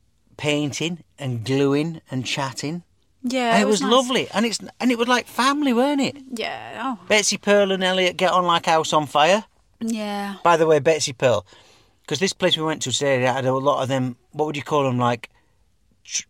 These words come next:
Speaker 1: you know, I don't wanna say trendy parents, but you know where the kids are all called weird names and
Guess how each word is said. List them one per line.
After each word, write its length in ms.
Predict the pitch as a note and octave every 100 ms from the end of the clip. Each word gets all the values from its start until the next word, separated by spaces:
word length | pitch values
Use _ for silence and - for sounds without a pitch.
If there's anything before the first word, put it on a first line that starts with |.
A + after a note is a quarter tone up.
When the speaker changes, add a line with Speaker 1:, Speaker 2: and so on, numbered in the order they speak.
| _ _
Speaker 1:
you 100 | D3
know, 220 | E3+ F#3+ -
I 60 | B2+
don't 120 | D3
wanna 80 | E3
say 100 | E3
trendy 360 | - E3+ D#3+ B2
parents, 280 | B2 A2+ A2
but 100 | C#3
you 60 |
know 140 | D3+ E3+
where 140 | E3+
the 80 | D#3
kids 340 | - F3 C3+ B2
are 80 | C3
all 180 | C3
called 560 | A#2 C3+ B2+ B2 A#2 - _ _ _ _ _ -
weird 340 | C3 C#3 B2+
names 760 | B2+ C3 A#2+ G#2+ G2 G2 - - _ _ _ _ _ -
and 640 | B2 A#2+ A#2+ A#2+ A#2+ A2+